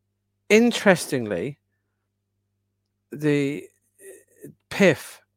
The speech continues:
who tried to sign him last summer, they are trying to sign him again, but not for Newcastle this time, for Al Nassr. Interesting. People are speculating, the, could, could we see Diaby at Newcastle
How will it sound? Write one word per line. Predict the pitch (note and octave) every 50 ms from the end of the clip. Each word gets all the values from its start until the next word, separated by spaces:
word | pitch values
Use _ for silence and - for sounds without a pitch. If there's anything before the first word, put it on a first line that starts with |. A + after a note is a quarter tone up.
| _ _ _ -
who | - D3 C#3
tried | - - F#3+ F3+ F3+ F3+
to | - E3+
sign | - - E3 D3 C#3+ C#3+
him | C#3 C3+
last | B2+ B2 B2 - -
summer, | - - F#3 F3+ D3+ G#2+ F2+ - - _ _ _ _ _ _ _ _ _ _ _ _ _ _ _ _ _ _ _ _ _ _ _ _ _ _ _ _ _ _ _ _ _ _ _ _ _ _ _ _ _ _ _
they | C3+ D3+ D3+
are | D3+ D3
trying | - - E3+ C#3+
to | D3+
sign | - - D#3+ D#3 D3+
him | D3+ C#3+
again, | C#3 - E3+ F#3 - - - _ _ _ _ _ _ _ _ _ _ _ _ _ _
but | - B2+ A#2
not | C#3 D#3+ - -
for | - E3
Newcastle | D#3 C3+ - - C#3 D3+ D#3 - - E3+
this | - -
time, | - - F#2 F2+ G2+
for | G#2 - G#2
Al | C2 F2 B2 B2
Nassr. | A#2 A#2+ A#2+ - - C#3 C3+ A#2 F2+ - - _ _ _ _ _ _ _ _ _ _ _ _ _ _ _ _ _ _ _ _ _ _ _ _ _ _
Interesting. | - E3 F#3 F3+ - - F3+ D#3+ - - C#3 B2+ A#2+
People | - E3 E3+ F#3+ - F#3+
are | F#3 F#3 F3+ F3+
speculating, | E3+ - - - F#3 F3+ - - E3+ E3+ D3+ C3+ C#3 D#3 D#3+ D3
the, | C#3+ D3+ - E2+ D2+ E2 F2 - - C#3 C#3+ _
could, | - E3 D3+ -
could | - E3+ D#3
we | E3 E3 D3+
see | - - D#3 D#3
Diaby | D3+ D3+ - D3+ C#3+ D3 D3+ D3+ C#3+ D3+ C#3+ C#3 - -
at | - C#3+ A2
Newcastle | B2 D3+ C#3 - - C#3+ C#3+ C3+ - - C#3+ C3+ B2+ B2+ -